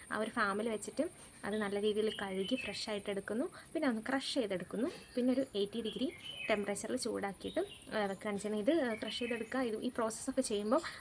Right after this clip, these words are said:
അതിനകത്ത് ഷുഗറോ വേറെ ഒരു ഇൻഗ്രീഡിയൻസോ ചേർക്കുന്നില്ല.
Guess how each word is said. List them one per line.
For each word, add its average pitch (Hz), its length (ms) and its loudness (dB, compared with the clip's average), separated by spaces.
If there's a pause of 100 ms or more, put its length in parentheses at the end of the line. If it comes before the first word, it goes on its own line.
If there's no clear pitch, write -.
(100)
അതിനകത്ത് 233 360 0
ഷുഗറോ 202 460 2 (380)
വേറെ 254 160 6
ഒരു 262 120 10
ഇൻഗ്രീഡിയൻസോ 226 600 2 (140)
ചേർക്കുന്നില്ല. 214 720 2